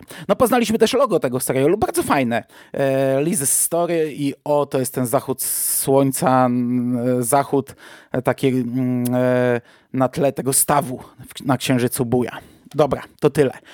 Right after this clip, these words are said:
Czekam bardzo. E, w podcaście o, ym,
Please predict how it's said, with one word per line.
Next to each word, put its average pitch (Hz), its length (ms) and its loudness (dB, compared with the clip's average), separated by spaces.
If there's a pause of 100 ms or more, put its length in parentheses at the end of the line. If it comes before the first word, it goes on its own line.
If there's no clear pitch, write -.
(120)
Czekam 170 300 2
bardzo. 120 340 2 (300)
E, 143 260 4
w - 100 -12
podcaście - 600 2
o, 143 560 2 (220)
ym, 131 160 -2